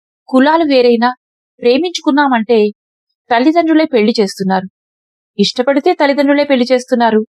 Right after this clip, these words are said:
ఇరువైపులా రాకపోకలు సాగుతున్నాయి. అందరూ కలిసిపోతున్నారు. ఇప్పుడు కులాల పట్టింపులు ఎక్కడున్నాయి? మీ అమ్మా నాన్నలు, అత్తామామలు గట్లాంటోళ్ళు. గట్ల ఎవరుండరు. ఒక్కతే బిడ్డ అని,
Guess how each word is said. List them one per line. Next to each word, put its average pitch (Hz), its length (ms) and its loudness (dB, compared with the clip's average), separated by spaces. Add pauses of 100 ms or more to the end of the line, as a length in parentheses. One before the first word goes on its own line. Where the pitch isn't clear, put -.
(600)
ఇరువైపులా 247 560 2
రాకపోకలు 254 600 -2
సాగుతున్నాయి. 190 640 -2 (880)
అందరూ 277 460 2
కలిసిపోతున్నారు. 208 760 -2 (680)
ఇప్పుడు 226 400 0
కులాల 233 280 0
పట్టింపులు 294 420 -2
ఎక్కడున్నాయి? 240 580 0 (1120)
మీ 226 160 2 (100)
అమ్మా 202 280 0
నాన్నలు, 233 420 0 (520)
అత్తామామలు 285 640 0 (120)
గట్లాంటోళ్ళు. 208 600 0 (600)
గట్ల 294 160 -2
ఎవరుండరు. 247 640 2 (600)
ఒక్కతే 339 440 -2
బిడ్డ 247 260 0
అని, 240 360 0